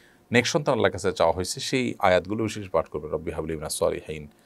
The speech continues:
আহ, "রব্বি হাবলি মিন লাদুনকা যুররিয়াতান তাইয়্যিবা ইন্নাকা সামিউদ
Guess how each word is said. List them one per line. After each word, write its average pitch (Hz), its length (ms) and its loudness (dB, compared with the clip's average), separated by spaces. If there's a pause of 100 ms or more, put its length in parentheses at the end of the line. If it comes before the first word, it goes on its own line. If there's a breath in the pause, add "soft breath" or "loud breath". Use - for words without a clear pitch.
(600 soft breath)
আহ, 76 520 -2
"রব্বি 82 160 0
হাবলি 80 260 -4
মিন 78 100 -6
লাদুনকা 80 340 -2
যুররিয়াতান 82 480 -4
তাইয়্যিবা 82 360 -2
ইন্নাকা 80 280 -6
সামিউদ 82 380 -6